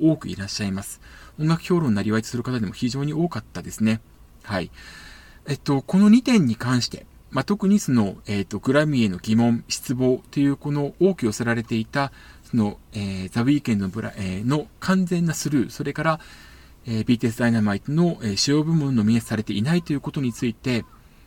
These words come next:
えー、今年のグラミー賞の主要四部門ノミネーションについての試験ということで、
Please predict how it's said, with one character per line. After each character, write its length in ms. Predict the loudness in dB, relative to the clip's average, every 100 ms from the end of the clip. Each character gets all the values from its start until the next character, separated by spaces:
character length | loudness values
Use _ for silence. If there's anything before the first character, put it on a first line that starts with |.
| -16 -6
え 200 | -2 -2
ー、 20 |
今 100 | -2
年 160 | 0 2
の 100 | 2
グ 100 | 2
ラ 120 | 4
ミ 120 | 4
ー 40 | 4
賞 140 | 2
の 120 | -4 -4
主 160 | 0
要 80 | 2
四 160 | 2 2
部 80 | 0
門 120 | 0
ノ 100 | 0
ミ 80 | 0
ネ 100 | -2
ー 60 |
シ 100 | -2
ョ 40 | -2
ン 60 |
に 80 | -2
つ 120 | 2
い 80 | 0
て 80 | 0
の 80 | -6
試 120 | -4
験 200 | -2 0
と 80 | 0
い 40 |
う 40 | -2
こ 100 | -2
と 80 |
で、 180 | -4 -8